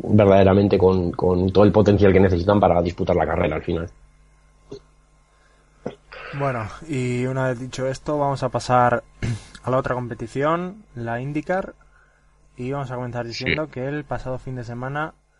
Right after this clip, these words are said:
Speaker 2: Power, como la carrera de, del Gran Premio de Indianápolis, que se disputaba en el infield del Motor Speedway, y bueno, ya esta semana empezaron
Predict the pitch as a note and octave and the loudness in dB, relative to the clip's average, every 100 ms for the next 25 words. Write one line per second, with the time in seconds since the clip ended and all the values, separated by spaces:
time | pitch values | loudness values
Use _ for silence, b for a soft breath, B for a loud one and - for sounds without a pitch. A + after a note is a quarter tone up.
0 | _ _ _ - - - - A#2+ B2 A#2+ | _ _ _ -20 -20 -12 -8 -6 -4 -4
1 | A#2 A2+ A2 G#2+ G#2 - _ _ _ _ | -6 -8 -10 -14 -14 -20 _ _ _ _
2 | _ - A#2+ A2 A2+ A#2 A#2 A2+ A2+ A2 | _ -14 -12 -10 -8 -6 -6 -6 -8 -10
3 | G#2+ G#2+ G#2 G2 - _ _ _ _ _ | -10 -10 -12 -14 -18 _ _ _ _ _
4 | _ _ _ _ - A#2 A2+ A#2+ A#2 B2 | _ _ _ _ -16 -12 -8 -8 -6 -6
5 | A#2+ A#2 A2+ A2+ B2+ C#3 D#3+ G#3 - - | -6 -6 -6 -6 -6 -6 -8 -10 -14 -20
6 | - _ A#2 G#2 A2 G#2+ G#2+ - A2+ A#2 | -20 _ -16 -14 -12 -12 -14 -16 -12 -8
7 | A#2 A#2 A#2 A2+ A2 A#2+ C#3+ - F#3 A#3+ | -6 -8 -8 -8 -8 -8 -8 -4 -6 -6
8 | - - _ _ _ _ _ _ _ _ | -14 -20 _ _ _ _ _ _ _ _
9 | _ - A#2 A2+ A2+ A2+ A2+ A2 A2 A2+ | _ -14 -10 -8 -8 -8 -8 -8 -8 -8
10 | A#2 A2+ - C#3+ D#3 F3+ F#3+ - _ _ | -8 -10 -10 -8 -4 -4 -4 -12 _ _
11 | _ _ _ _ - B2+ B2+ A2+ G#2 A2+ | _ _ _ _ -12 -8 -6 -8 -6 -4
12 | B2 - B2 A#2+ B2 C3 A#2+ A2+ A#2+ A#2+ | -4 -6 -10 -6 -6 -6 -6 -8 -4 -4
13 | A#2 A#2 A2 G#2+ | -4 -8 -14 -18